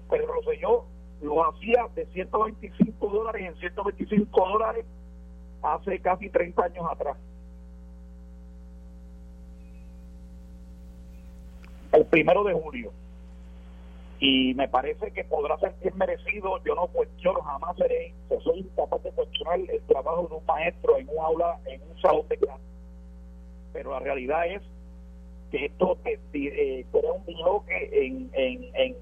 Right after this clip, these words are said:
particularmente en el sector de lo que es la educación primaria en Puerto Rico. El sector privado va a tener un aumento. Nosotros, yo por lo menos,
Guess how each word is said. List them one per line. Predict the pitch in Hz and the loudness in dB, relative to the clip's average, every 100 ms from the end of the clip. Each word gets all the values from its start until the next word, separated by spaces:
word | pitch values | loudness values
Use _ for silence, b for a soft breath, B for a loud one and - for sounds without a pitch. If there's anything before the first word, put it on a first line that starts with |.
| - | -4
particularmente | 127 - - 139 139 175 202 | -4 -4 0 2 2 -4 -4
en | 175 | -6
el | 151 | -4
sector | 139 156 | -4 -2
de | 185 | -2
lo | 185 | -4
que | 139 | -2
es | |
la | 165 | -2
educación | 160 160 - 165 - | 0 -4 0 -4 -4
primaria | - 135 156 | -6 0 0
en | 170 | 0
Puerto | - - 143 | -4 -6 -4
Rico. | 165 180 185 | -4 0 2
El | - | 4
sector | 151 151 - | 2 0 -4
privado | - 135 156 180 165 | -4 2 2 4 0
va | 143 | -2
a | |
tener | 147 143 | -4 -8
un | 143 | -8
aumento. | 135 127 170 180 165 - | -6 -2 -2 2 0 2
Nosotros, | 131 - 175 175 165 | -2 2 2 2 0
yo | 165 | 0
por | 175 175 | 2 -4
lo | 147 | -4
menos, | 165 | -8